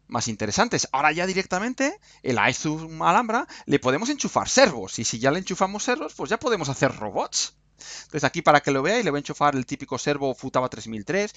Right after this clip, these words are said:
Este es el mismo que lleva el robot Zowie y el que llevan muchísimos de los Primbots que hacemos, el Futaba tres mil tres o sus compatibles. Pues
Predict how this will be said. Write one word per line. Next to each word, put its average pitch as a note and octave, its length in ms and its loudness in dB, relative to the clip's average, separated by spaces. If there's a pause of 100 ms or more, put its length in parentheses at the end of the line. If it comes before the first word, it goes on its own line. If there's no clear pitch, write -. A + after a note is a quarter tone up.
(160)
Este - 200 -6
es - 80 -2
el C3 100 -4
mismo C#3+ 240 -8
que B2 120 -8
lleva A#2 200 -2
el A2+ 60 -2
robot G#2+ 240 -8
Zowie F3 420 -2
y D3 80 0
el A#2 80 0
que G#2 140 -6
llevan A2+ 280 0 (220)
muchísimos A#2+ 500 -6
de A2+ 60 -4
los A2 180 -6
Primbots - 760 -4 (400)
que - 80 -4
hacemos, G3+ 400 0
el C3+ 100 -2
Futaba B2 340 -2
tres B2 160 -8
mil A#2+ 140 -6
tres C3 180 -6
o A2 80 -6
sus - 220 -10
compatibles. F#3+ 760 -8 (640)
Pues C3 340 -4